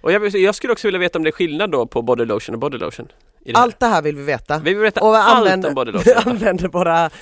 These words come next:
Speaker 2: våra fantastiska lyssnare.
Speaker 1: För att jag tänkte på det där, alltså med så här, <laughs> eh, mm, det gränsar ju till body lotion,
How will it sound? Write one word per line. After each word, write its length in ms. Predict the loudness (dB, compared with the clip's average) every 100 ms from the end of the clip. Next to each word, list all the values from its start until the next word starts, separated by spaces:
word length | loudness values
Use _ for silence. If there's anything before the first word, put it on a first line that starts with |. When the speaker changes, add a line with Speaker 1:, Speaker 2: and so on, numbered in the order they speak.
| -12 0
Speaker 2:
våra 320 | 2 4 2
fantastiska 520 | -4 -8 -10 -8 -6
lyssnare. 280 | -6 -4 -2
Speaker 1:
För 80 | 2
att 80 |
jag 160 | 2 2
tänkte 260 | 0 -2 -2
på 100 | 0
det 60 |
där, 160 | 2 2
alltså 220 | 2 0
med 160 | 0 2
så 80 |
här, 200 | 4 4
<laughs> 140 | 2 0
eh, 320 | 2 4 2 0 _ -10
mm, 440 | -8 -6 -8 -10 -14 -20 _ -20 -20 -16 -12 -6
det 120 | -6
gränsar 440 | -2 0 0 0
ju 40 | -2
till 160 | 0
body 180 | 0 0
lotion, 360 | 0 -2 -4